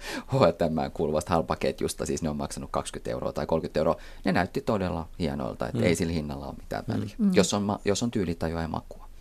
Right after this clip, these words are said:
Speaker 3: Tässä, tuota, tästä suomalaisesta kulttuurista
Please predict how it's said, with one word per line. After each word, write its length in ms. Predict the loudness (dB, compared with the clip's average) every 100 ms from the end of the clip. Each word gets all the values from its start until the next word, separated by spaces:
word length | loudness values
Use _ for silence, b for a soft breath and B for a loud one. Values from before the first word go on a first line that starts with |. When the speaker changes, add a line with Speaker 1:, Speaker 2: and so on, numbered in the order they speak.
| B B B B B B B -2
Speaker 3:
Tässä, 320 | 2 2 2
tuota, 380 | 2 2 2 0
tästä 180 | 0 2
suomalaisesta 460 | 2 4 0 0
kulttuurista 600 | 2 2 4 0 0 0